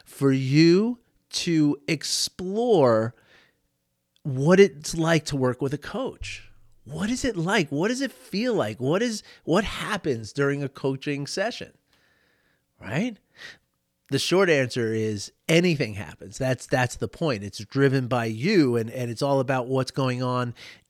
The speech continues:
in this given present moment, right? But the thing is that you have this thing just sitting there waiting for you, okay? It's a forty-five minute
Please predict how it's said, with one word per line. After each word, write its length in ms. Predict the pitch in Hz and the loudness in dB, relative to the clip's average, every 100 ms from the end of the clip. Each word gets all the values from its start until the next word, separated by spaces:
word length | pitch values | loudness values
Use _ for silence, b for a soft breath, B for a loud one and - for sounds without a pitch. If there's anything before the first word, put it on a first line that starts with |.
| _ - | _ 4
in 300 | 185 180 160 | 6 6 6
this 300 | 160 147 - | 4 4 -2
given 600 | - 147 131 131 123 120 | 2 2 2 -4 -6 -10
present 540 | - 135 117 117 113 - | -2 2 2 -2 -8 -4
moment, 420 | 208 208 123 104 | 0 0 -2 -2
right? 240 | 135 139 | 0 2
But 160 | 156 131 | 0 -2
the 80 | 151 | -2
thing 320 | - 180 180 | 2 2 4
is 540 | 226 151 120 113 - b b b b b b b b | 2 2 0 -4 -10 b b b b b b b b
that 100 | 147 | 2
you 160 | 147 143 | 4 2
have 420 | 117 185 208 175 | 2 -2 -2 0
this 220 | 175 - | 0 0
thing 400 | - 160 143 131 | -2 0 0 -4
just 240 | - 131 | -6 -6
sitting 460 | - - 214 220 170 | -6 -2 2 2 2
there 200 | 160 151 | 4 4
waiting 340 | 139 147 131 | 2 0 -2
for 220 | 113 110 87 | -6 -12 -12
you, 160 | 101 - _ _ _ | -18 -20 _ _ _
okay? 440 | 113 110 120 113 110 B B | -12 -8 -8 -8 -10 B B
It's 160 | B 135 | B -2
a 140 | 131 | -2
forty-five 1080 | 110 - - 165 196 220 208 - 175 165 160 | -2 -8 2 4 6 4 -4 0 2 2 -2
minute 540 | 143 135 127 123 - | -4 -2 0 -2 -4